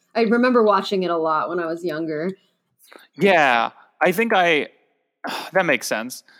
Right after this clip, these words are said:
Speaker 2: I feel like with Sean Astin, I hear that name and I think of Sean Bean, and I'm like, "I don't know who either of these people are," but for some reason they're both in my mind when I hear each other, the names of each other.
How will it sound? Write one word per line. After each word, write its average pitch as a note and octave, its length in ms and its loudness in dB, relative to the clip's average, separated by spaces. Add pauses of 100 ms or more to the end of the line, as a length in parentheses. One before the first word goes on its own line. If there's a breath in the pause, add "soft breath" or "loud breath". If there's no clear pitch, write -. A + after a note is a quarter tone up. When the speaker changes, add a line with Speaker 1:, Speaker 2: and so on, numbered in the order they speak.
(260 loud breath)
Speaker 2:
I E3 80 -2
feel G#3 140 0
like G#3+ 200 0
with F#3 140 -2
Sean F3 340 0
Astin, D3+ 460 0
I C#3 120 2
hear E3+ 300 -2
that D3+ 200 2
name C#3+ 260 -2
and C3+ 80 0
I B2+ 80 0
think E3+ 240 -6
of D3 120 -4
Sean D3 420 0
Bean, C3+ 360 -2
and B2+ 160 0
I'm C3 80 -2
like, C3 180 0
"I D3 80 4
don't A3 100 2
know B3 120 4
who F#3 80 2
either D#3 340 2
of B2+ 120 2
these B2 180 -2
people B2+ 340 -2
are," A2 220 2
but A#2 240 -4
for C3 140 -6
some E3 260 0
reason C#3+ 220 0
they're C3 80 0
both A#2+ 320 -2
in B2 100 -2
my A2+ 160 0
mind G2+ 380 -2
when G2 120 -6
I F#2+ 80 -6
hear G#2 280 -8
each G2+ 160 -8
other, G2+ 260 -8
the B2 400 -6
names A#2+ 400 -4
of G#2+ 100 -8
each A2+ 200 -8
other. - 280 -10